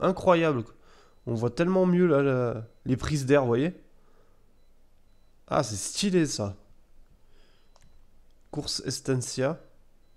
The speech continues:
Oh, avec le, le drapeau. Il est joli, celui-là, hein. À voir s'il y a moyen de mettre une autre couleur, mais, euh, ah, et franchement, il est, il est stylé.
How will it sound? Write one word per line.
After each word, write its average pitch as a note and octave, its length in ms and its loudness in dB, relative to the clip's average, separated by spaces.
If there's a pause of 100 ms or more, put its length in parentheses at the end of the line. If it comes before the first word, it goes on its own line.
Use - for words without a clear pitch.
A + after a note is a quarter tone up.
(440)
Oh, C3 180 -4
avec G#2+ 280 -4
le, G#2 540 -6
le G#2+ 120 -4
drapeau. A2+ 580 -6 (760)
Il A#2 160 0
est A#2 60 2
joli, B2+ 320 2
celui-là, G#2+ 280 -4
hein. C3+ 100 -4 (1200)
À A2+ 120 0
voir C3 280 0
s'il - 160 -2
y D3 80 4
a - 20 4
moyen C#3 220 2
de C#3 40 2
mettre C3+ 240 0
une C#3 60 -2
autre C3 140 -4
couleur, F3 320 2
mais, C3 180 0
euh, G#2 260 0 (380)
ah, - 280 -8
et A2+ 420 -4
franchement, E3 460 -6
il A2+ 180 -2
est, A2 240 -6 (440)
il A#2+ 140 -2
est A#2 60 -2
stylé. C3+ 500 -4